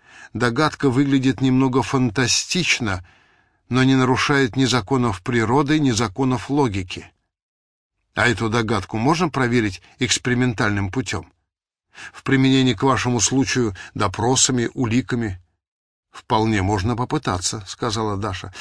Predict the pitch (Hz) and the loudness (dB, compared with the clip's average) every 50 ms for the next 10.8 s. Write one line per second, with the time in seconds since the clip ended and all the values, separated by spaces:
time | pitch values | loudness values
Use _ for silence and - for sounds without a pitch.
0 | - - - - - - 143 180 202 185 139 - 127 131 165 180 160 156 151 147 | -12 -12 -6 -2 -2 0 2 4 4 2 4 2 2 2 2 2 2 2 2 2
1 | 139 - - - 156 156 143 113 113 135 139 143 160 175 143 - - - - - | 2 0 0 0 2 2 2 2 2 4 4 4 2 0 -2 -4 -8 -12 -18 -20
2 | - - _ _ _ _ _ _ _ _ _ _ _ _ _ _ _ _ - - | -20 -20 _ _ _ _ _ _ _ _ _ _ _ _ _ _ _ _ -4 0
3 | - 180 - - - 156 165 175 190 185 - - 156 147 143 131 110 147 147 131 | 0 0 0 0 0 2 2 4 4 2 4 4 4 4 4 2 2 0 0 2
4 | - 170 151 139 - - 143 - - 151 147 139 139 127 170 220 190 165 139 107 | 2 2 2 2 2 0 0 0 2 2 2 2 2 2 2 2 4 2 2 2
5 | 110 101 92 87 87 - - _ _ _ _ _ _ _ _ _ _ _ _ - | 0 0 -2 -4 -6 -10 -16 _ _ _ _ _ _ _ _ _ _ _ _ -2
6 | 127 127 131 143 170 196 175 127 127 139 156 151 147 139 123 92 - _ _ _ | 0 2 4 4 6 4 4 2 2 0 2 2 0 -2 -4 -8 -14 _ _ _
7 | _ _ _ _ _ _ _ _ _ _ _ _ _ _ _ _ _ _ _ _ | _ _ _ _ _ _ _ _ _ _ _ _ _ _ _ _ _ _ _ _
8 | _ _ _ - 151 147 135 - - 143 131 113 - - - 139 123 - - - | _ _ _ 0 0 2 2 2 2 2 2 2 0 0 0 0 0 2 0 2
9 | - 135 110 107 101 95 85 - - - - - - - _ _ _ _ _ _ | 2 0 0 0 -2 -2 -2 -2 -4 -4 -6 -12 -18 -20 _ _ _ _ _ _
10 | _ _ _ _ _ _ _ _ - - - - - 165 156 | _ _ _ _ _ _ _ _ -20 -20 -6 0 2 4 4